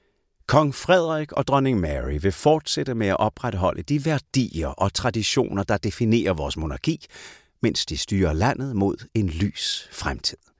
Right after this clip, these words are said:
Må de lede med mod, medfølelse og en vision, der ærer både fortidens arv og morgendagens løfte. Må Gud velsigne os, og må vi fortsætte med at værne om og pleje den arv, vi skabte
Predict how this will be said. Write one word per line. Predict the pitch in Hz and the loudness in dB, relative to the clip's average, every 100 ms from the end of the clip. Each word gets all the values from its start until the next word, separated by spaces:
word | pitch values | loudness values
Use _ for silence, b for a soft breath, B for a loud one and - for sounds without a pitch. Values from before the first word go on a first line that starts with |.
| b b b b b b b | b b b b b b b
Må | 120 | 4
de | 143 | 6
lede | 139 160 180 196 151 | 6 6 6 4 2
med | 90 | 2
mod, | 92 151 160 151 147 - b b - | 6 6 6 2 -4 -10 b b -12
medfølelse | - 104 92 - 101 90 85 - 90 - | 0 2 2 2 2 2 2 0 0 2
og | 107 | 2
en | 127 | 4
vision, | 139 - 185 180 | 2 2 2 2
der | 151 147 | 2 2
ærer | 117 117 135 | 6 6 4
både | 147 156 190 | 4 4 4
fortidens | 208 175 175 190 - 117 90 - | 4 2 2 2 -2 0 0 0
arv | 127 156 139 151 - _ _ _ | 0 -2 -2 -6 -10 _ _ _
og | 190 165 | -2 0
morgendagens | 87 80 76 78 78 85 73 78 76 - - _ _ | 0 0 0 -2 -2 -4 -4 -4 -6 -6 -8 _ _
løfte. | 78 - - - - _ _ _ b b b b b b | -8 -6 -8 -14 -18 _ _ _ b b b b b b
Må | 156 | 2
Gud | 151 233 226 | 6 4 6
velsigne | 185 139 196 170 180 | 4 2 0 0 0
os, | 143 131 - B B B B | 0 0 -4 B B B B
og | 143 | 2
må | 104 | 2
vi | 71 | 0
fortsætte | - 117 - 120 113 | 2 2 2 -2 0
med | 92 | -2
at | 73 | 0
værne | 95 117 135 147 | 4 4 4 0
om | 104 107 92 | 2 0 -2
og | - | -8
pleje | - 98 104 170 | -2 0 2 0
den | 185 165 - | 2 0 2
arv, | 113 117 - 113 | 4 4 2 -2
vi | 123 | 0
skabte | - - 98 80 - | 0 0 -2 -2 -8